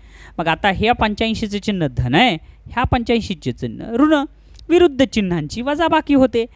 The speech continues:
या नियमाप्रमाणे हे पंच्याऐंशी कटलं, हे पंच्याऐंशी कटलं, इथं उरलं फक्त एक्स. एक्स बरोबर एकशे ऐंशी वजा पंच्याऐंशी. मग एकशे ऐंशी मधून पंच्याऐंशी गेले,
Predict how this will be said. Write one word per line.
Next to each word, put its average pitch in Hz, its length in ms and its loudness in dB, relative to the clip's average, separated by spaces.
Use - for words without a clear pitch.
या 180 260 0
नियमाप्रमाणे 156 720 -2
हे 170 100 -6
पंच्याऐंशी 269 520 -2
कटलं, 180 380 -2
हे 170 60 -2
पंच्याऐंशी 180 520 -4
कटलं, 135 440 -6
इथं 143 240 2
उरलं 240 320 4
फक्त - 320 -4
एक्स. 143 480 -4
एक्स - 240 -4
बरोबर 165 560 4
एकशे 156 380 -4
ऐंशी 190 560 -2
वजा 143 320 -2
पंच्याऐंशी. 294 640 0
मग 208 60 -6
एकशे 185 340 0
ऐंशी 202 380 0
मधून 240 280 2
पंच्याऐंशी 208 560 -2
गेले, 233 380 2